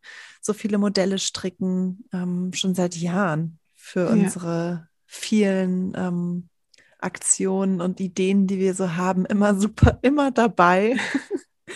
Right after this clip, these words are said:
Speaker 1: Sofort und ganz schnell. Und jetzt unsere Schaufensterstrickerinnen. Und es ist einfach schön, mal so ein gemeinsames Event zu machen und gemeinsam zu stricken. Da freue ich mich total drauf.
Speaker 2: Ich finde es auch immer schön, wenn man dann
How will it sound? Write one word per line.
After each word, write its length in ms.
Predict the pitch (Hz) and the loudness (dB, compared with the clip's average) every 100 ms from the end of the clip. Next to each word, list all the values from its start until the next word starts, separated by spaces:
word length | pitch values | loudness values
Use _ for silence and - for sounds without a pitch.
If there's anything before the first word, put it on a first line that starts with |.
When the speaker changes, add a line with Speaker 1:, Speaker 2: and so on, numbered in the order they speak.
| - 254 | -4 0
Speaker 1:
Sofort 600 | 262 254 - 214 214 220 | 2 0 0 0 0 -2
und 140 | 214 | 0
ganz 260 | 214 208 - | 2 0 -2
schnell. 440 | - 214 208 214 | 0 2 4 2
Und 140 | 214 | 2
jetzt 220 | 220 214 - | 2 -2 -4
unsere 220 | 208 220 | -2 -4
Schaufensterstrickerinnen. 1300 | - 202 202 190 - 190 - 196 202 190 190 190 196 | -4 -4 -4 -8 -8 -10 -10 -8 -6 -4 -2 -2 -2
Und 140 | 190 | -4
es 60 | - | -8
ist 120 | 190 | -4
einfach 240 | - 190 - | -4 -4 -4
schön, 380 | - 208 202 - - - - - - - _ _ _ _ _ | 0 2 2 -4 -16 -16 -16 -16 -18 -20 _ _ _ _ _
mal 180 | 190 185 | 0 0
so 140 | 185 185 | 2 0
ein 40 | |
gemeinsames 680 | 185 175 165 185 190 185 - | 2 2 0 2 2 2 0
Event 460 | 175 170 180 - _ _ _ _ _ _ _ - - _ | -4 -2 -2 -4 _ _ _ _ _ _ _ -20 -20 _
zu 160 | - 190 | -6 -2
machen 320 | 185 170 180 | 0 0 -2
und 120 | 185 | -4
gemeinsam 440 | 180 175 175 185 185 | -2 -2 0 -2 -4
zu 140 | - | -6
stricken. 340 | - - - - | -8 -8 -8 -10
Da 60 | |
freue 160 | - 165 | -6 -6
ich 80 | 185 | -6
mich 120 | - | -8
total 400 | - - 180 175 | -12 -4 -2 0
drauf. 400 | 185 180 185 - _ _ _ _ _ _ _ _ - - - _ | 0 -2 -2 -6 _ _ _ _ _ _ _ _ -20 -18 -18 _
Speaker 2:
Ich 100 | - | 0
finde 160 | 220 220 | 2 4
es 60 | |
auch 160 | 208 - | 0 0
immer 240 | 208 208 | 2 2
schön, 420 | 202 - 214 233 | 0 -2 0 2
wenn 120 | 240 226 | 2 2
man 180 | 214 208 | 2 0
dann 400 | 208 202 202 | 2 2 0